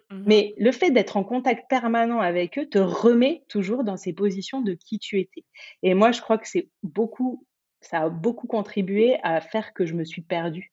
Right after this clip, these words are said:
Speaker 2: Et ça a beaucoup contribué au fait qu'à un moment, j'arrive à cette espèce de trop-plein qui a fait exploser la cocotte minute et qui a un peu, heu, fait un gros reset.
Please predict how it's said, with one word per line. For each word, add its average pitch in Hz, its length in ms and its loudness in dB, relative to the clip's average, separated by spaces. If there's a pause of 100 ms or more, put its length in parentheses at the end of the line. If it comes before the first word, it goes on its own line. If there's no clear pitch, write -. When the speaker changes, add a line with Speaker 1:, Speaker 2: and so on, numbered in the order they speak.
(100)
Speaker 2:
Et 160 140 -4
ça - 180 -4
a 156 60 2
beaucoup 185 320 -4
contribué 190 580 2
au 190 80 6
fait 208 180 -2
qu'à 156 180 -4
un 147 40 -6
moment, 180 300 -2
j'arrive 165 320 -2
à - 80 0
cette - 220 -8
espèce 175 300 0
de 156 100 -10
trop-plein 202 460 2 (380)
qui 180 80 2
a - 40 0
fait 165 200 0
exploser 208 520 4
la 175 120 6
cocotte 180 340 0
minute 208 360 4
et 170 80 -2
qui 175 100 -4
a 160 80 2
un 160 80 0
peu, 202 320 4
heu, 160 80 2
fait 180 180 -4
un 156 140 -2
gros 180 240 0
reset. 196 420 2